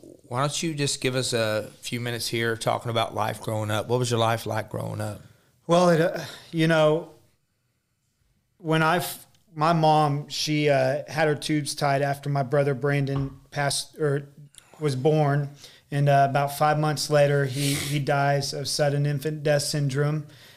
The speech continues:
Speaker 2: And, uh, it's called tubal ligation. And sometimes this happens where the, the tubes become untied. And,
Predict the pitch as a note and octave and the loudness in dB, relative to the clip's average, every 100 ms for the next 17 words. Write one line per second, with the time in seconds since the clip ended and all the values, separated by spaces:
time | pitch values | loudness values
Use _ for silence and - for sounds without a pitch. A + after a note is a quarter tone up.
0 | _ D3 C#3+ C#3+ C#3 C#3 C3+ C3+ C#3+ - | _ -2 2 2 4 2 2 0 -2 -6
1 | - _ D3+ - E3 D3+ C#3+ - - F3+ | -18 _ -10 -2 4 4 2 -4 -2 0
2 | E3+ F3 F3 F3 D3 D3 D3 C#3 C#3+ C#3 | 4 6 6 4 2 2 2 0 0 0
3 | - C3+ B2+ - - - C#3+ C#3 E3 E3 | -2 -4 -6 -10 -20 -8 -6 2 2 2
4 | E3 D3 C#3 D3 D#3 D3+ D3+ D3 B2+ C#3 | 0 0 -2 -2 2 2 0 -4 -4 0
5 | D3 C#3 C#3 C#3 - C3+ D#3 D3 C#3 C#3 | 0 0 -2 -4 -6 -8 -4 -2 -4 -6
6 | C3 D3 C#3+ D3+ C#3+ C#3+ D3 C#3 C#3+ C#3 | -4 -2 -2 -2 -4 -2 0 0 0 0
7 | C#3 | -4